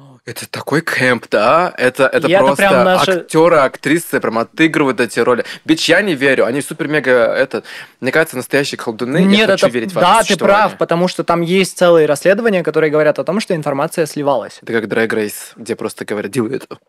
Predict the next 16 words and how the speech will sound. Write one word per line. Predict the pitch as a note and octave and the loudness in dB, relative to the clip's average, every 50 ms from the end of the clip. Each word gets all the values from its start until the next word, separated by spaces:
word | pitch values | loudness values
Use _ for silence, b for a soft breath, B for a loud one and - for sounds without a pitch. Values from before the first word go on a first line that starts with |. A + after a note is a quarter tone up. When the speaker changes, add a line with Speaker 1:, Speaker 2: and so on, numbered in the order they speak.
| _ _ _ _ _ - | _ _ _ _ _ -14
Speaker 2:
Да. | F3 D3+ D3+ D3 B2 A2+ - | -4 -2 0 0 0 -2 -6
Ну, | - E3 F3+ | -2 -2 0
там-то | F3+ A#3+ B3 A#3+ G3 A#3 G3+ | 2 2 0 2 2 0 0
хоть | - A3 G3+ - | 2 0 -2 2
понятно, | - G3+ G3 A3 D#4 - C#4+ A#3 | 0 2 4 4 2 2 0 0
там | - F3+ E3+ | 0 0 0
продакшн | - E3+ F3 G3+ D4+ F4 - - C4 | 2 2 2 2 2 0 0 -4 -4
сидит, | G#3+ - F#3 F3 E3+ - | -4 -2 -2 -2 0 0
и | |
они | D#3+ D#3 D#3+ D#3 D3 | 0 0 0 -4 -6
такие | - C#3+ - D#3 C#3 | -8 -8 -6 -6 -4
говорят: | C3 C#3+ D3 D3 C#3+ C#3 - - _ _ | 0 0 0 0 0 -2 -4 -12 _ _
«Делай | D3 C3+ D3+ G3 A#3 A3+ G3 | -10 -2 2 2 4 4 4
Speaker 1:
Продюсеры. | D#3 D3 D#3+ | 4 4 2
Speaker 2:
это, | D#3+ D3+ C#3+ | 0 0 -2
говори». | B2+ C#3 C#3 C#3+ D3 D#3+ F#3+ | -4 -4 -2 -2 0 0 0